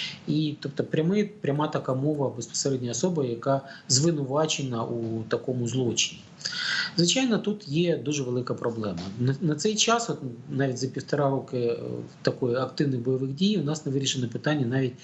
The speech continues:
з мобілізації священнослужителів. До нас також звертаються такі особи, і насправді тут у нас в законодавстві повний такий штіль, і всі мовчать.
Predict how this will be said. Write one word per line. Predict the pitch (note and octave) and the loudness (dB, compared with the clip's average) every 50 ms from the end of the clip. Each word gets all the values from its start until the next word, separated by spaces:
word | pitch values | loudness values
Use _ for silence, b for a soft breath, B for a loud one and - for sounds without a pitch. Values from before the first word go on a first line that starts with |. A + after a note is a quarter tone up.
| B B B B B B B - | B B B B B B B 2
з | B2+ | 4
мобілізації | C3 C#3 C3 C3+ C3+ C3+ B2+ C#3+ D3 C#3+ - - B2+ | 4 4 4 2 2 2 2 2 0 2 0 -2 -2
священнослужителів. | A#2 - C3+ B2+ - - C#3+ C3+ B2+ - - D3 C3+ C3 C3+ A#2+ - A2+ G#2+ G#2 G2+ | -2 0 2 4 4 4 4 2 0 0 0 0 2 2 0 0 -2 -4 -6 -6 -4
До | - C3 | -2 0
нас | B2+ C3+ C3+ - | 0 2 2 0
також | - D#3 C#3+ - A#2+ | 0 -2 -2 -2 -2
звертаються | A2+ A#2+ A#2+ A2+ - B2 A2+ A2 - - - | -4 -4 -2 0 0 0 0 0 -2 -6 -8
такі | - - A#2 A2+ - - - B B B B B B B | -6 -6 -6 -6 -8 -12 -18 B B B B B B B
особи, | - C#3 - - - G#3+ A#3 F#3+ D3 A2+ - - - _ _ - - - - - - - | 0 0 2 4 2 2 2 2 -2 -4 -6 -10 -20 _ _ -20 -20 -20 -20 -18 -8 -2
і | D3 C#3+ C3+ C3 | 0 2 2 2
насправді | B2+ C3 B2+ - - E3+ F3+ G3 F#3 D3+ B2+ - | 2 0 0 0 2 2 2 2 2 -2 -6 -6
тут | - C#3+ D3 - | -6 -6 -4 -4
у | B2+ | -2
нас | B2+ B2+ B2 - C#3 | 0 0 0 0 -2
в | |
законодавстві | A2+ A#2+ A#2 - B2 A#2+ C3 E3 F3+ - - - A2+ - - | -4 -4 -2 -2 0 2 2 2 2 0 -4 -8 -10 -4 -2
повний | C#3 D3+ E3+ E3+ C#3 C3+ B2+ B2 B2+ - - - | 0 2 2 2 0 -2 -4 -6 -8 -12 -18 -20
такий | - - - - B2 B2 A#2 A2 G#2 G2+ - - - - - - | -16 -10 -4 -2 0 0 0 0 -2 -4 -8 -12 -12 -8 0 2
штіль, | - - - - - D#3+ G3 G3 F#3+ B B B B B B B B B B - - - - | 2 2 4 2 4 4 4 4 2 B B B B B B B B B B -20 -20 -4 0
і | - C#3+ | 2 4
всі | B2+ - - - F#3+ F#3+ | 4 6 6 6 4 4
мовчать. | E3+ - - - - - F#2 D#2+ - | 4 2 0 0 -2 -2 -2 -4 -10